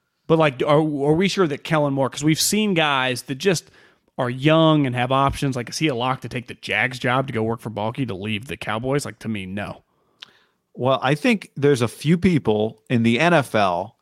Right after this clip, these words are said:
Speaker 1: He
Speaker 2: that
Speaker 1: might,
Speaker 2: we would
Speaker 1: he, I mean, he might have a job where Mike just leaves him alone. He just, him and Dak kinda run the offense with his coaches, and it's probably, probably a pretty incredible gig. Jerry
Speaker 2: He
Speaker 1: has him
Speaker 2: played
Speaker 1: over
Speaker 2: for
Speaker 1: for, like,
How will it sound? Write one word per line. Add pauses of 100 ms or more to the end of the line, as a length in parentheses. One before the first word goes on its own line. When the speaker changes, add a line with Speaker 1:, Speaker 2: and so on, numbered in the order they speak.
(260)
Speaker 1:
He
Speaker 2:
that
Speaker 1:
might,
Speaker 2:
we
would
Speaker 1:
he,
I
mean,
he
might
have
a
job
where
Mike
just
leaves
him
alone.
He
just,
him
and
Dak
kinda
run
the
offense
with
his
coaches,
and
it's
probably, (460)
probably
a
pretty
incredible
gig. (1400)
Jerry
Speaker 2:
He
Speaker 1:
has
him
Speaker 2:
played
Speaker 1:
over
Speaker 2:
for
Speaker 1:
for,
like,